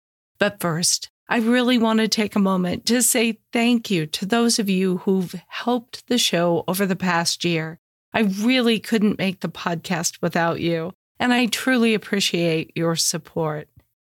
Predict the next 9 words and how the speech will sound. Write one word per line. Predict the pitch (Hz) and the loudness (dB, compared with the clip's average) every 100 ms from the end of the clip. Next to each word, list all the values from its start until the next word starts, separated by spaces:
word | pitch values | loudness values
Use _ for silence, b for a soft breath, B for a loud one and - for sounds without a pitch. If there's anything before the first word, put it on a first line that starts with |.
| _ _ _ - | _ _ _ -2
And | 262 | 0
because | 277 - - 427 403 | 0 -4 0 2 2
this | - 339 - | 0 0 0
podcast | - 285 240 262 262 254 - - _ | -2 -2 0 0 0 0 -6 -14 _
is | 262 330 330 | 2 2 0
funded | - 269 302 254 175 | 0 4 4 4 2
by | 202 233 262 | 2 2 2
the | 254 247 | 2 4
audience, | 226 240 180 151 - - | 4 2 0 -2 -4 -8